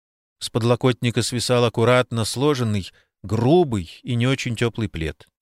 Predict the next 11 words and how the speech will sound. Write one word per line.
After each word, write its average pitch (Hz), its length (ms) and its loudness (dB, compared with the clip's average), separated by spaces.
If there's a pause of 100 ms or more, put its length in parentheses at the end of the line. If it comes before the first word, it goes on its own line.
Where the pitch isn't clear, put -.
(840)
Рядом 202 340 4
располагалась 170 680 2
убогая 165 460 2
койка 151 500 2
с - 40 -6
шерстяным 110 600 -2
матрасом, 104 640 0
накрытым 104 460 -2
гранатового 101 680 0
цвета 120 380 -4
покрывалом 110 640 0